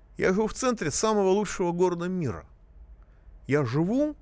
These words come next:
платя за горячую воду, которую у меня, насколько я могу судить, воруют московские власти и их коммунальное хозяйство.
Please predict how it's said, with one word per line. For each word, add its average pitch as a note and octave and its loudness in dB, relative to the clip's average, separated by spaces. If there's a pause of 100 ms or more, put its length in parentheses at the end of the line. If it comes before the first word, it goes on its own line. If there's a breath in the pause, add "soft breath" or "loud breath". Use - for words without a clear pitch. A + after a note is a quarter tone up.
(600)
платя G#3+ 2 (260)
за D#3+ 0
горячую C3 0 (100)
воду, C3 0 (1300 soft breath)
которую F3 2
у D3+ -4
меня, C#3 0
насколько D#3+ -2
я C3 2
могу G2 -4
судить, A2+ -6
воруют A2 2
московские A3+ -6
власти - -4 (840 soft breath)
и A#2+ 2
их G3+ -2
коммунальное A2+ 0
хозяйство. - -2